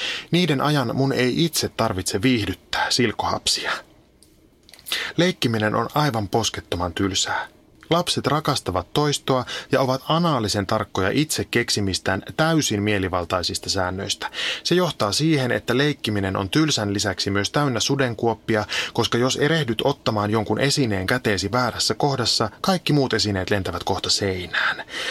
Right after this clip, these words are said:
Toiset äidit ovat internetseissä kamalinta mitä on, mutta livenä ne voivat olla tosi hyvä asia olla olemassa, kunhan hankkii ne äitikaverit jo ennen äitiyttä,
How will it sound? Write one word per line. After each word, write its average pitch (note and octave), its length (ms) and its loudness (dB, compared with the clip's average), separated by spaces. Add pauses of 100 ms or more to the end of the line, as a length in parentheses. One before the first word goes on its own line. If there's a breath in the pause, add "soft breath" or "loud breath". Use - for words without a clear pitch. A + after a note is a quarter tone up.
(240 loud breath)
Toiset D#3+ 320 2
äidit A#2 320 0
ovat G2+ 240 0
internetseissä G2 840 0
kamalinta B2 520 0
mitä F#2 320 0
on, D#3+ 240 2 (220 loud breath)
mutta B2 340 0
livenä D3+ 540 2 (160)
ne A2+ 120 2
voivat G#2 300 2
olla G#2+ 140 2
tosi B2 320 0
hyvä F2+ 200 2
asia F#2 440 0 (120)
olla G#2+ 220 2
olemassa, G2+ 600 0 (300 loud breath)
kunhan C#3+ 260 2
hankkii B2+ 400 0
ne A2+ 100 2
äitikaverit G#2 640 0
jo B2 100 2
ennen C3+ 320 2
äitiyttä, G2 680 0